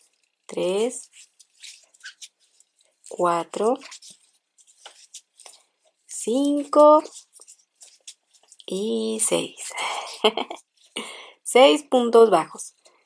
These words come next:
Cerramos en el primer espacio que tejimos con un punto deslizado. A veces aquí no quiere,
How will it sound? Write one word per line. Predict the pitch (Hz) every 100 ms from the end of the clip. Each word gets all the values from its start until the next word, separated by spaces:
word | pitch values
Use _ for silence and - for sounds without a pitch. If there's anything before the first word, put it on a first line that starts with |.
| _
Cerramos | - 247 254 233 247 -
en | 170 160
el | 151
primer | 160 170 180 185 - -
espacio | - 196 - 196 208
que | 185
tejimos | 185 165 185 196 226 311 - - _ _ _ _
con | - 165
un | 160
punto | 156 156 160
deslizado. | 170 185 202 262 277 262 - _ _ _ _ _ -
A | 160
veces | 175 220 226
aquí | 226 -
no | 190 202
quiere, | 220 226